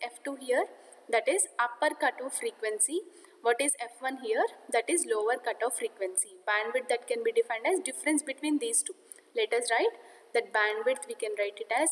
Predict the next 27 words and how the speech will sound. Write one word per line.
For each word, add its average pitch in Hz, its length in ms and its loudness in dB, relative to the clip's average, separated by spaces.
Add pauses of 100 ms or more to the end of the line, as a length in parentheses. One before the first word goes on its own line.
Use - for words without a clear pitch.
(120)
F - 260 -6
two 330 200 2
minus 254 500 0
F - 180 -12
one, 196 140 -10 (260)
right? 262 200 -2 (360)
So - 260 0
F - 300 -6
two 269 160 0
minus 247 420 0
F - 220 -12
one, 240 160 -4 (480)
where 233 240 6 (100)
F 226 220 -4
two 277 140 -2
is 254 240 0
a 285 100 0 (420)
upper 285 380 0
cutoff 269 460 0
frequency, 214 640 -2 (480)
where 226 320 0
F - 220 -6
one 240 160 0
is 233 180 0
a 254 100 2 (560)
lower 254 320 6
cutoff 269 640 -2